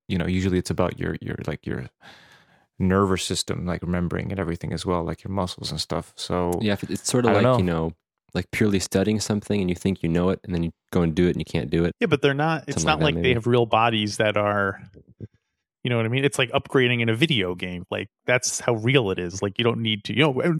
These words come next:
Speaker 3: energy level up. You, now you can punch harder. It's like, it's, there's no real,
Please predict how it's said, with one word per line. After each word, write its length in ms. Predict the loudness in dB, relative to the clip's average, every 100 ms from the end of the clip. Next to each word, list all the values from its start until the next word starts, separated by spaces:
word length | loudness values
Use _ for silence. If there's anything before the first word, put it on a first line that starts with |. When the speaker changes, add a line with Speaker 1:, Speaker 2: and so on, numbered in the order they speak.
| 4
Speaker 3:
energy 340 | 4 6 8
level 300 | 8 6 6
up. 320 | 4 2 0 -4
You, 180 | 0 2
now 100 | 4
you 140 | 4
can 140 | 2 2
punch 260 | 2 2
harder. 300 | 2 2 2
It's 180 | 0 2
like, 180 | 0 0
it's, 140 | -2
there's 220 | 2 2 4
no 120 | 2
real, 760 | 4 2 4 2 2 -2 -4